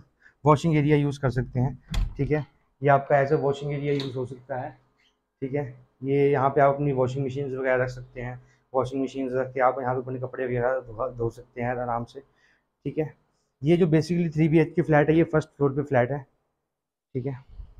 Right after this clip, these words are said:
अब उसके बाद आपको लेके चलता हूँ मैं second bedroom की ओर। Second bedroom में भी वो आपको as a kids bedroom आप यूज़ कर सकते हैं, like आपके अगर kids हैं तो उनके उ-, उस, उस purpose से भी आप यूज़ कर सकते हैं।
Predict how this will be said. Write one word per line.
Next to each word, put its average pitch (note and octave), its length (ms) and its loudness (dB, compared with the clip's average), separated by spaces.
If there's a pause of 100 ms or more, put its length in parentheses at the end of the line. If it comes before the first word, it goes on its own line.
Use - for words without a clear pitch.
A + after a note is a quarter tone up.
(1300)
अब C#3 120 -4
उसके D3+ 240 0
बाद D#3 180 6
आपको D#3 340 4 (600)
लेके C#3 200 2
चलता D3 280 2
हूँ D3 160 6
मैं D3+ 120 4
second C#3+ 320 2
bedroom C3+ 340 2
की C#3 120 2
ओर। C#3 240 4 (340)
Second D#3+ 320 2
bedroom E3 320 4
में E3 140 4
भी E3+ 200 0 (540)
वो D3 120 4
आपको D3+ 240 8
as C#3+ 180 6
a D#3+ 60 -4
kids C#3+ 300 0
bedroom D3+ 320 4
आप C#3+ 140 0
यूज़ D3 200 -4
कर D3 100 -2
सकते C3+ 300 -6
हैं, C#3 120 0
like C#3 300 -2 (380)
आपके C3+ 280 0
अगर C3+ 140 -4
kids C3 280 -2
हैं C3+ 100 0
तो C3+ 60 -2
उनके C3+ 280 -2 (420)
उ-, C#3 120 -4 (140)
उस, - 520 -8
उस C#3 140 -16
purpose D3+ 300 0
से D3+ 100 0
भी D3 80 2
आप C#3+ 200 4
यूज़ C#3 200 -2
कर C#3 100 -2
सकते C3+ 320 -8
हैं। C#3 120 -4